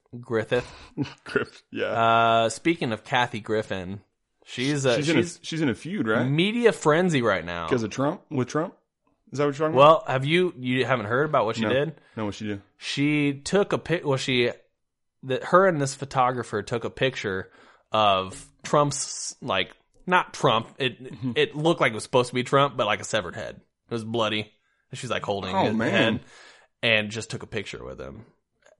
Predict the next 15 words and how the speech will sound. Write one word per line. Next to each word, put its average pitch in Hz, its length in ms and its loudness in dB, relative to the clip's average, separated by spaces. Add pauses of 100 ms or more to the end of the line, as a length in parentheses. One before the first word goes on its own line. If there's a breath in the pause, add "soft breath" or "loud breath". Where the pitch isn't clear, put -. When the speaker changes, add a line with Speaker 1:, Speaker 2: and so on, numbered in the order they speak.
Speaker 1:
And, 113 320 -2 (140)
and 117 220 -4
apparently 135 640 2
there's 117 200 -2
a, 110 80 -10
some 147 240 0
sort 135 160 0
of 104 80 -6
a 101 60 -2
backstory 101 500 0
that 92 120 -2
I 104 220 2
can't - 380 -6
speak 107 320 -8
on. 117 300 -2